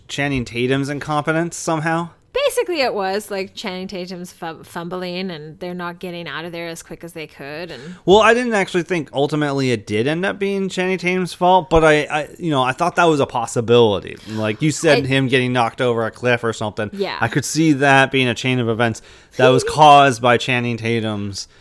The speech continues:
Speaker 1: incompetence.
Speaker 2: Yeah.
Speaker 1: You know?
Speaker 2: So I loved seeing Brad Pitt. I thought, you know, his gorgeous wig hair,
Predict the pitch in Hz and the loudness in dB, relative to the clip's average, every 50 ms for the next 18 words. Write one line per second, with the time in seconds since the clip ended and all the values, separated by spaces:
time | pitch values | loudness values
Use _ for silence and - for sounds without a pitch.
0 | _ _ _ _ - 127 127 120 - - 120 117 - - 95 92 85 85 - - | _ _ _ _ -8 -6 -6 -4 -2 0 0 0 0 -2 -4 -8 -10 -10 -10 -8
1 | 208 185 165 135 - - - 110 107 104 104 104 107 113 - - - - - _ | -8 -8 -8 -10 -12 -12 -10 -8 -6 -6 -6 -6 -8 -10 -14 -20 -20 -20 -20 _
2 | _ _ _ - - - - - 359 339 - - 285 294 277 254 254 262 285 330 | _ _ _ -14 -12 -10 -6 -2 -2 -2 0 0 -2 -2 -2 0 2 2 4 2
3 | 370 311 - - - 294 262 240 220 220 202 208 196 190 190 185 - - - 196 | 2 0 -6 -10 -8 -6 -4 -4 -4 -4 -4 -4 -4 -6 -6 -8 -12 -14 -12 -12
4 | 180 180 185 - _ _ - 196 202 202 202 208 208 208 - - 233 220 208 208 | -10 -10 -12 -14 _ _ -8 -6 -4 -2 -2 -2 -2 -4 -6 -6 -4 -4 -2 -2
5 | 202 202 _ _ _ _ _ - _ _ _ _ - 214 202 185 180 180 185 196 | -4 -6 _ _ _ _ _ -20 _ _ _ _ -10 -8 -6 -6 -6 -6 -6 -6
6 | 196 - - 208 190 180 175 - - - 180 - - 196 190 202 202 190 - 214 | -8 -8 -10 -10 -10 -10 -10 -14 -16 -20 -18 -10 -4 -2 -2 -2 -2 -2 -4 -6
7 | 202 190 - - - - _ _ _ - 208 170 190 190 196 196 190 - - - | -6 -6 -6 -8 -10 -12 _ _ _ -20 -14 -8 -4 -4 -4 -4 -4 -8 -10 -8
8 | 202 202 196 185 175 175 190 | -6 -6 -6 -6 -6 -8 -10